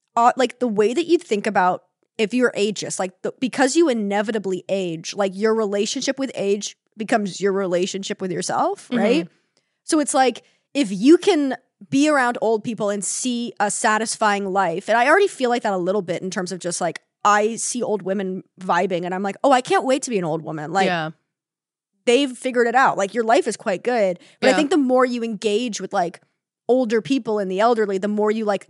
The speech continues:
Speaker 1: don't have that dread of, like, some people who are like, "I'm so scared of being old."
Speaker 2: Yeah.
Speaker 1: It's like, why?
Speaker 2: Like, okay.
Speaker 1: You're scared of being retired?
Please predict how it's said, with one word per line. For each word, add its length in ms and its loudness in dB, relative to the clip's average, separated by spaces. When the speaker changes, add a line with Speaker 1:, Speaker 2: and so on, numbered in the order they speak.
Speaker 1:
don't 220 0
have 200 0
that 200 0
dread 320 -2
of, 80 -4
like, 160 -2
some 240 -4
people 240 -4
who 80 -2
are 60 -4
like, 180 -4
"I'm 280 0
so 920 -2
scared 520 -4
of 140 -16
being 200 -4
old." 560 -2
Speaker 2:
Yeah. 220 0
Speaker 1:
It's 80 2
like, 100 0
why? 540 0
Speaker 2:
Like, 180 -10
okay. 380 -6
Speaker 1:
You're 80 -4
scared 200 2
of 60 -2
being 140 -2
retired? 680 -2